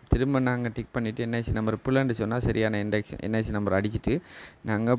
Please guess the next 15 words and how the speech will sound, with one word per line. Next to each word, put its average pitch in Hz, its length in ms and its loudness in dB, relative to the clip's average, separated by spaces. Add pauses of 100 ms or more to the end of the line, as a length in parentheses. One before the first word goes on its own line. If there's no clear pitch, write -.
ப்ரொசீடுங்கிறத 110 920 0 (180)
நாங்க 90 440 -4
கொடுப்போம். 135 360 -2 (440)
கொடுத்ததுக்கு 135 680 4 (160)
பின்னாடி 117 680 2 (460)
நெக்ஸ்ட் - 440 0
அடுத்தது 113 500 0
எங்களோட 110 600 2
இன்டர்ஃபேஸ் 117 420 2 (100)
ஃபார்ம்ல 117 440 0 (160)
ஃபர்ஸ்ட் 127 320 4
பேஜ் 117 240 -2
எங்களுக்கு 104 680 -4 (220)
ஓப்பன் 104 300 0
ஆயிரும். 95 360 2